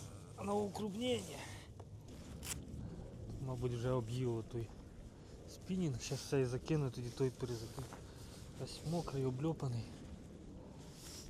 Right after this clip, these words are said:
Нитка льопає на мене. А не холодно, більш-менш.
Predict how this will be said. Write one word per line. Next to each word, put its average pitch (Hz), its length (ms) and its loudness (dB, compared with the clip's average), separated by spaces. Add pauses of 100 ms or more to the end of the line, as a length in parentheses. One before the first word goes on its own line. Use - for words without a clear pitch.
(180)
Нитка 131 360 -2
льопає 139 400 4 (440)
на 127 80 -2
мене. 127 320 0 (1800)
А 139 40 2
не 120 160 2
холодно, 107 440 0 (100)
більш-менш. - 480 -4